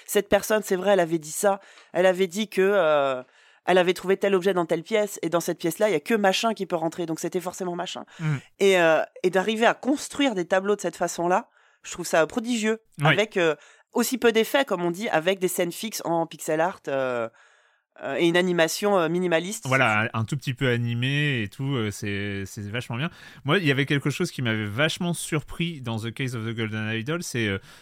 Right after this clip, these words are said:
Speaker 2: comme tu l'as dit, il y a la phase de recherche d'indices,
Speaker 1: Mm,
Speaker 2: mais
Speaker 1: mm.
Speaker 2: elle est... mais c'est pas un piège, c'est-à-dire qu'il te dit que t'as trouvé tous les indices. À un moment,
Speaker 1: Oui.
Speaker 2: il te... il y a le décompte des indices et tu sais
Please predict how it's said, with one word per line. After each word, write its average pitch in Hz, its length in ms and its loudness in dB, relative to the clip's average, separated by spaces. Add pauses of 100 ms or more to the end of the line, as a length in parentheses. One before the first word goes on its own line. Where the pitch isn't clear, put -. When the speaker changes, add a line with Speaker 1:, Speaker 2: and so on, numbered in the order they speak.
Speaker 2:
comme 127 160 0
tu - 140 -6
l'as 117 120 2
dit, 175 220 -6
il 147 120 -12
y 110 60 -4
a 104 60 -2
la 101 180 -2
phase 107 300 -6
de 110 100 -6
recherche 117 400 0
d'indices, 131 580 -4 (440)
Speaker 1:
Mm, 214 80 2
Speaker 2:
mais 131 80 4
Speaker 1:
mm. - 20 6
Speaker 2:
elle 151 120 4
est... - 100 -4 (140)
mais 139 100 -2
c'est 143 160 0
pas 202 140 2
un 220 100 0
piège, 185 360 0
c'est-à-dire 143 300 -4
qu'il 151 160 -2
te 151 80 0
dit 170 480 0 (140)
que 139 80 -2
t'as 131 120 0
trouvé 151 280 0
tous - 120 -6
les 139 160 0
indices. 123 520 -4
À 110 160 -2
un 110 40 2
moment, 127 360 2
Speaker 1:
Oui. 339 160 6
Speaker 2:
il 349 80 2
te... 135 80 0
il 123 240 0
y 120 100 2
a 110 40 4
le 117 140 2
décompte 135 440 2
des 117 180 2
indices 104 500 -4
et 101 60 -6
tu - 140 -16
sais 110 420 -4